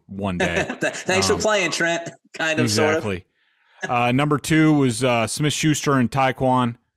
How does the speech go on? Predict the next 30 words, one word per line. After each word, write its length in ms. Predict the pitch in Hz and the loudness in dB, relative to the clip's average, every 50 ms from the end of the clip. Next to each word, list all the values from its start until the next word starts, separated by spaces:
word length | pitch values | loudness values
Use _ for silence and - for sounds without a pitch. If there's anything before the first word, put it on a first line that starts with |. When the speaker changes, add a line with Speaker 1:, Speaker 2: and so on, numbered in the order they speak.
| _ _ | _ _
Speaker 1:
which 200 | - 117 113 - | -8 -8 -6 -4
we've 160 | 127 123 - | -4 -6 -4
talked 300 | - 135 123 117 113 - | -2 0 0 0 0 -2
about. 400 | - 120 123 120 120 113 113 - _ _ _ _ _ _ _ | -2 -2 0 0 0 0 -2 -4 _ _ _ _ _ _ _
It's 280 | 120 117 120 120 117 | -8 -6 -6 -6 -4
just, 220 | - 147 135 - - _ _ _ _ _ - - - _ _ _ _ - _ _ | -4 -4 -4 -6 -6 _ _ _ _ _ -20 -20 -20 _ _ _ _ -20 _ _
it's 160 | _ 123 107 131 | _ -8 -2 0
never 240 | 156 165 170 170 | 0 2 4 4
a 60 | 160 131 | 2 4
good 220 | 113 151 147 117 | 2 0 0 2
sign, 240 | - - 151 147 143 | 0 2 2 2 2
especially, 480 | 139 - - 262 254 - 277 254 226 | 0 2 0 0 0 2 0 0 0
you 100 | 190 180 | 0 0
know, 120 | 202 196 190 | 2 2 2
I 240 | 190 185 190 202 202 | 2 4 2 2 4
don't 160 | 220 220 196 | 4 2 2
worry 180 | 196 202 196 | 4 4 4
as 100 | 180 156 | 2 2
much, 240 | 147 165 170 156 - - - | 2 0 0 -2 -4 -10 -8
uh, 120 | 139 139 139 135 - - 143 - - | -6 -6 -6 -6 -10 -16 -18 -20 -12
as 220 | - 143 139 127 113 | -4 -2 -2 0 0
much 240 | 131 143 143 - - | 0 -2 -2 0 -2
with 100 | 123 110 | -4 -2
Juju, 520 | 107 123 135 143 127 123 139 139 139 135 _ _ _ _ - _ _ _ _ _ _ | 0 2 2 2 2 2 0 0 0 -2 _ _ _ _ -20 _ _ _ _ _ _
but 160 | 170 175 175 | -2 -2 0
Tyquan, 540 | - 233 240 254 240 - 196 180 175 170 165 | 2 2 2 2 2 2 2 4 4 2 2
like 180 | 160 170 160 | 2 0 0
you 80 | - 175 | 0 -2
talked 280 | - - 147 135 - - | 0 2 0 0 0 -4
about, 260 | 107 98 92 - | -6 -6 -6 -6